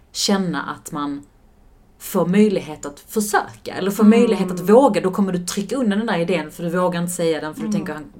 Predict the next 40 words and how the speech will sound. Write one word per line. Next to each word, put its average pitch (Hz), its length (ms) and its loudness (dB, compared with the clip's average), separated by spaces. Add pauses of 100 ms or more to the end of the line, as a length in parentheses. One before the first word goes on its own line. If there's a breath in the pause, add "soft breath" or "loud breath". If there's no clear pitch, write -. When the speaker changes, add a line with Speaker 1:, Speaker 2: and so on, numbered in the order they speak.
Speaker 1:
han 165 240 -8
eller 151 100 -10
hon 151 100 -12
kommer 143 200 -12
aldrig, 151 240 -10
ändå 151 140 -8
aldrig 143 400 -8
liksom 143 300 -14
lyssna. - 420 -6
Speaker 2:
Exakt. 196 560 -8 (200 loud breath)
Men 262 120 0
vet 294 160 2
du 247 60 -2
vad 269 40 2
jag 277 120 -2
tror, 214 200 2
att 208 120 -4
många 226 640 -2 (140)
chefer 233 440 -4
som 202 340 -8
beter 208 440 -4
sig 196 180 -10
så 185 260 -6
är 190 220 -4
oftast 180 720 -10
o-, 214 320 -4
alltså 208 200 -10
de 202 60 -2
är 208 40 2
inte 208 120 -4
medvetna 196 480 -8
om - 100 -16
det. - 140 -14 (160)
Speaker 1:
Mm. 156 340 -8 (560 soft breath)
Speaker 2:
Jag 226 200 0
har 220 280 2
ett, 208 60 -14
faktiskt 208 180 -12
ett 185 60 -16
exempel 185 640 -6